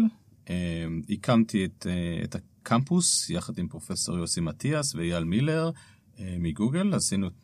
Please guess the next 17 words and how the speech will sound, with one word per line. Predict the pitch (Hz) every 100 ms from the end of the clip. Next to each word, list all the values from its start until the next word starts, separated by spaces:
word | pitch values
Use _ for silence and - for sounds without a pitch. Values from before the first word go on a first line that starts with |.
| -
קומה | - 90 92
עשרים | 95 - 87
ושש, | 78 - 131 - - -
היה | 92
מאוד, | 85 82 90 87
אה, | 87 87 82 87 - -
מרגש | 107 95 95 110 -
וכיף, | - - 101 - - - - - - - - -
אה, | 92 90
ואז | 90 127
הציעו | 170 - 185
לי | 180
לעשות | 160 135 147 143
את | 143
זה | 139 143 139
בארצות | 131 127 139
הברית | 135 139 170 - - -